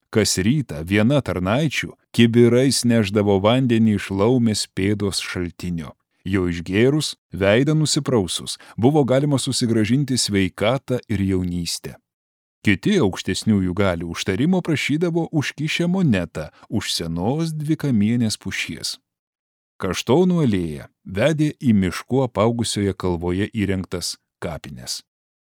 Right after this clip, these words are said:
Jose atgulė Groskių giminės atstovai. Kapinių vietoje buvo pastatyta neogotikinė koplyčia, kuri per Pirmąjį pasaulinį karą buvo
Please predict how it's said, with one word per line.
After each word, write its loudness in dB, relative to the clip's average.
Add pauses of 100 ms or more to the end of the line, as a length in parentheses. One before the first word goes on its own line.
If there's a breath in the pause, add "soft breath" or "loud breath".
(120)
Jose 0 (320)
atgulė 4
Groskių 0
giminės 0 (180)
atstovai. -6 (420)
Kapinių 4
vietoje 2
buvo 0
pastatyta -2
neogotikinė 0
koplyčia, -2 (180)
kuri 2
per -2
Pirmąjį 0
pasaulinį -4
karą -4
buvo -4